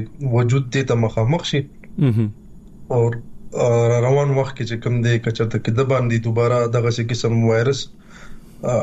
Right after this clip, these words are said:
Speaker 1: اټیک کوي، آه، حمله پې کوي، نو وجود، آه، چې کوم سیستم دی، د هغه چې کومه میموري ده،
Speaker 2: مهم.
Speaker 1: هغې کې دا شی پروت دی، د هغې په مطابق باندې چې کوم دی، آه، وجود ورته خپل ریسپونس ورکوي.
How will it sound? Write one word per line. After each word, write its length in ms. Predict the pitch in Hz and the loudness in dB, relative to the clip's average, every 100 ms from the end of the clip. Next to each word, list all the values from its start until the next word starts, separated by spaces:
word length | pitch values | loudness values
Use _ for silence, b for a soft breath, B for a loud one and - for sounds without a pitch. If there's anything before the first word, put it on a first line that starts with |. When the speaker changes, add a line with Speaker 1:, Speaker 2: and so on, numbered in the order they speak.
| 123 | 0
Speaker 1:
اټیک 320 | 113 147 147 147 | 0 0 0 -2
کوي، 180 | 147 139 123 123 123 | -2 0 -2 -4 -2
آه، 720 | 120 120 123 101 92 117 - 120 | -2 -2 -2 -4 -4 -4 -4 0
حمله 280 | 117 120 135 | 4 4 2
پې 160 | 131 120 | -2 -2
کوي، 160 | 135 123 113 | -2 2 2
نو 80 | 107 104 110 | 2 2 0
وجود، 280 | 113 135 - - - - - - | 2 0 -4 -18 -20 -20 -10 -2
آه، 100 | 117 113 - - - - - - | -2 -2 -8 -20 -20 -20 -12 -2
چې 100 | 120 107 127 | -2 0 0
کوم 180 | 131 131 123 120 110 - B B B B 175 175 | 0 2 2 2 -2 -6 B B B B -8 -4
سیستم 440 | - 117 - 143 139 | 0 0 2 0 2
دی، 160 | 127 143 143 - - - | 2 0 -2 -10 -14 -2
د 40 | 117 | 0
هغه 200 | 110 127 | 0 0
چې 140 | 123 | 0
کومه 160 | 139 131 | 0 0
میموري 400 | 123 139 123 117 | 2 2 2 0
ده، 140 | 117 151 - - | 0 -2 -4 -2
Speaker 2:
مهم. 180 | 165 131 | 2 4
Speaker 1:
هغې 200 | 127 131 131 | 4 0 0
کې 80 | 123 | 0
دا 80 | 123 | 0
شی 140 | - 135 - | -2 -6 -2
پروت 160 | 143 147 | 0 2
دی، 80 | |
د 80 | 117 117 | 2 2
هغې 140 | 120 117 | 0 0
په 40 | 113 | -2
مطابق 340 | 107 110 123 120 | 0 0 -2 0
باندې 180 | 113 104 | 0 2
چې 60 | 107 101 | -2 0
کوم 180 | 113 107 | 2 2
دی، 160 | 110 110 | 2 0
آه، 540 | - 117 107 107 110 - - 117 | 0 0 2 2 0 -4 -2 0
وجود 260 | 110 123 | 2 2
ورته 200 | 113 110 110 | 2 0 -4
خپل 260 | - 139 117 | -2 0 0
ریسپونس 480 | 107 - 104 101 - | -2 -2 -2 -2 -2
ورکوي. 300 | 101 - | -2 -2